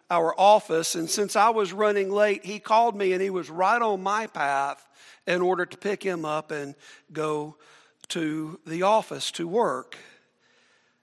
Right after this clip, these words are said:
And I got to Newell's Garage, and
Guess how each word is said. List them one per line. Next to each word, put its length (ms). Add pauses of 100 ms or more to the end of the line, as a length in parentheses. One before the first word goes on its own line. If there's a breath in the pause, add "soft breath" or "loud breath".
(100)
And 140
I 60
got 320
to 100
Newell's 460
Garage, 760
and 600